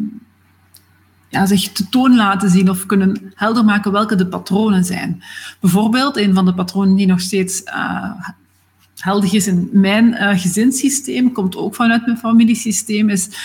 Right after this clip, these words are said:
dat ik en mijn man nog steeds aandacht mogen geven aan het volledig aanwezig zijn bij de kinderen. Als je dan verder kijkt vanuit mijn familiesysteem alvast, dan was,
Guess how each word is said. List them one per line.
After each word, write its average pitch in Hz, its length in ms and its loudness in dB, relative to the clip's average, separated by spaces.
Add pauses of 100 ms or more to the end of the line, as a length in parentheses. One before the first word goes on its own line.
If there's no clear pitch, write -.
(160)
dat 190 160 -4
ik 220 100 -2
en 208 80 4
mijn 180 180 4
man 214 180 4
nog 214 180 2
steeds 233 460 -6
aandacht 220 400 0
mogen 240 260 0
geven 240 460 -4 (300)
aan 208 200 0
het 190 180 -2
volledig 208 560 -6
aanwezig 190 500 -2
zijn 185 300 -2
bij 185 140 -2
de 180 120 -4
kinderen. 202 440 0 (180)
Als - 120 -10
je 233 60 -4
dan 233 360 0
verder 220 420 0
kijkt 185 300 -6
vanuit 190 380 -2
mijn 196 280 2
familiesysteem 233 840 2
alvast, 240 560 -2 (380)
dan 214 380 0
was, 196 380 -4